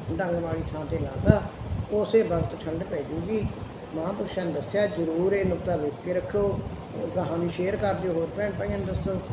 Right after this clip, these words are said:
ਜੇ ਕਿਸੇ ਨੂੰ ਲੋੜ ਪੈ ਜਾਊ ਤਾਂ ਹੁਣ ਆਪਣੇ ਚਾਹੇ ਪੱਕੇ ਘਰ ਨੇ ਚਾਹੇ ਜਮਾਂ ਹੁਣ ਸਾਰਾ ਕੁਛ ਆ, ਫੇਰ ਵੀ ਨਾ ਕਿਤੇ ਕਿਤੇ ਸਾਡੇ ਖੇਤੋਂ ਸਾਗ ਦੇ ਵਿੱਚ ਹੀ ਆ ਗਿਆ ਸੀ ਤਾਂ ਮੇਰੇ ਲੜਿਆ ਤੇ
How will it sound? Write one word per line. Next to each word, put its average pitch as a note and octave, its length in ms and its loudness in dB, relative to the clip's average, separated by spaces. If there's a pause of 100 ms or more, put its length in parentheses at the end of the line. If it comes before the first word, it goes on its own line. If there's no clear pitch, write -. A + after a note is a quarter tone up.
(360)
ਜੇ G3+ 120 6
ਕਿਸੇ G3+ 260 4
ਨੂੰ F#3 100 4
ਲੋੜ F3+ 180 4 (100)
ਪੈ F#3 100 6
ਜਾਊ F#3+ 220 4 (100)
ਤਾਂ G3 140 6 (480)
ਹੁਣ G3+ 100 2
ਆਪਣੇ G#3 280 2
ਚਾਹੇ A3 180 6
ਪੱਕੇ A3 420 4
ਘਰ A#3 160 2
ਨੇ G#3+ 160 2
ਚਾਹੇ G3 220 4
ਜਮਾਂ G3+ 260 2
ਹੁਣ G3+ 160 2
ਸਾਰਾ G3 240 0
ਕੁਛ A3 160 0
ਆ, G#3+ 60 4
ਫੇਰ G#3+ 320 2
ਵੀ A3+ 80 4
ਨਾ A3+ 120 6
ਕਿਤੇ G3 300 0
ਕਿਤੇ F#3+ 300 -2 (680)
ਸਾਡੇ F3+ 160 0
ਖੇਤੋਂ G3 340 2
ਸਾਗ F3+ 320 2
ਦੇ F3+ 100 2
ਵਿੱਚ E3+ 160 0
ਹੀ F3 120 2
ਆ E3 80 4
ਗਿਆ E3 140 10
ਸੀ E3 120 2
ਤਾਂ D#3+ 100 2
ਮੇਰੇ D#3 240 2
ਲੜਿਆ D3 260 -4 (760)
ਤੇ E3 340 4